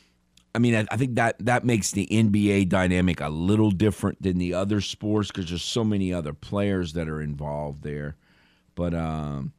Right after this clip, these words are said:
it is strange how seemingly impatient things are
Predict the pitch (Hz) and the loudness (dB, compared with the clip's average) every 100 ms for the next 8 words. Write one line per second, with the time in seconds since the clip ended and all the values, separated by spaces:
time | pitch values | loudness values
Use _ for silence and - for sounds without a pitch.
0 | _ _ _ _ _ _ _ _ _ _ | _ _ _ _ _ _ _ _ _ _
1 | _ _ _ _ _ _ _ - 120 139 | _ _ _ _ _ _ _ 2 4 6
2 | 147 - - - 113 113 107 101 87 92 | 4 2 0 0 4 6 6 4 4 2
3 | 90 87 82 80 80 78 76 _ _ _ | 4 4 2 2 0 -2 -6 _ _ _
4 | _ _ _ _ _ _ _ _ _ _ | _ _ _ _ _ _ _ _ _ _
5 | _ _ _ _ _ - - 131 135 147 | _ _ _ _ _ -6 -2 0 2 2
6 | 147 139 127 110 104 85 110 139 131 107 | 4 4 4 4 2 2 2 4 4 2
7 | - - 95 87 78 82 80 76 78 78 | 0 -4 -2 0 -2 -2 -2 -2 -2 -4
8 | - | -6